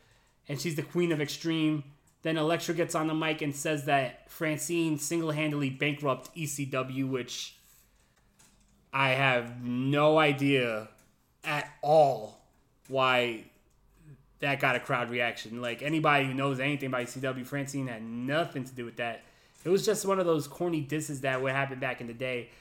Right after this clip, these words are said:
where whenever someone from W C W or E C W come, the diss that was on them was, "Oh, you bankrupt the company." Like,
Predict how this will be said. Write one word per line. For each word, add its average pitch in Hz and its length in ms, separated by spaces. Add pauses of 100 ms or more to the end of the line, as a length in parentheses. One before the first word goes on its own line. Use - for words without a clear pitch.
(200)
where 131 240
whenever 139 760 (160)
someone 156 320
from 139 180
W 147 220
C 143 140
W 139 380
or 131 60
E 131 100
C 135 160
W 135 220
come, 127 440
the 131 80
diss 139 280
that 131 200
was 131 200
on 127 180
them 123 80
was, 120 140
"Oh, 131 80
you 127 180
bankrupt 131 500
the - 60
company." 117 460 (320)
Like, 127 380